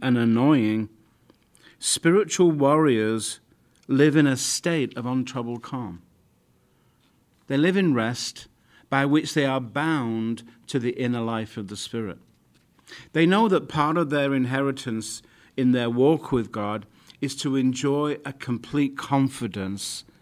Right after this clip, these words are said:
in Him. They realize that all the promises of God are to enable them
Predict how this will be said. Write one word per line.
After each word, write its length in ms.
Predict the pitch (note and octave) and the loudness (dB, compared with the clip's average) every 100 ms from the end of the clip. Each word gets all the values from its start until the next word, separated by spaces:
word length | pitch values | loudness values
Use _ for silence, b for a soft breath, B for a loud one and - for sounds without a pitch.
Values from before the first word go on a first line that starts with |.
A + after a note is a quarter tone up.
| b | b
in 220 | - A2+ G2 | -6 -4 -6
Him. 260 | F2+ D2 _ _ _ _ _ _ _ _ _ B B | -10 -16 _ _ _ _ _ _ _ _ _ B B
They 80 | B2 | -4
realize 540 | A#2+ D3 E3 C3 A#2+ A#2+ | 2 4 4 4 0 0
that 100 | B2 | 2
all 140 | C#3 | 2
the 100 | C3 | 2
promises 580 | - B2+ B2+ A#2+ B2 G#2 | 0 2 4 4 0 -2
of 140 | G#2+ | -4
God 280 | F#2+ C3 B2+ | 0 0 2
are 160 | A#2 A2+ | 0 -2
to 220 | - B2 | -4 -2
enable 580 | A2+ A#2+ D#3 E3 C3+ G#2+ | 0 2 2 2 0 -2
them 280 | F#2+ C#2+ | -6 -12